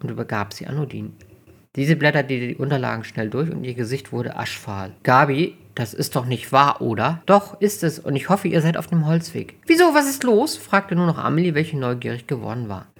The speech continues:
„Der Wagen gehört zur Fahrzeugflotte der Junovich Financial“,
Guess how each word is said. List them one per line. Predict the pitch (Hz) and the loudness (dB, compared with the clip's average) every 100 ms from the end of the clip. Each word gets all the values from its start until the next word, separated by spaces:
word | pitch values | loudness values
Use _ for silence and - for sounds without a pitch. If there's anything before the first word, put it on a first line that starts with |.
| - - | -12 -4
„Der | 113 | 4
Wagen | 123 139 185 165 | 6 6 4 -2
gehört | 135 139 160 | 0 0 -2
zur | 123 | -8
Fahrzeugflotte | - 135 165 - 160 - 139 139 143 | 0 2 2 0 -6 -6 -8 -4 -4
der | 117 | -4
Junovich | 113 139 151 127 135 - | -2 0 0 0 -4 -4
Financial“, | - 120 127 139 120 | -4 -2 -2 -2 -4